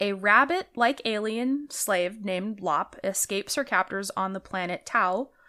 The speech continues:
and is discovered by the planet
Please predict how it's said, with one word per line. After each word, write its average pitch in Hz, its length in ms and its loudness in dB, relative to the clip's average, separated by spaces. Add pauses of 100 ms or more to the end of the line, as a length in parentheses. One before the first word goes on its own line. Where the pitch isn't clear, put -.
(280)
and 214 100 -2
is 208 140 -2
discovered 247 720 2
by 202 140 0
the 196 260 -2 (120)
planet 226 400 -2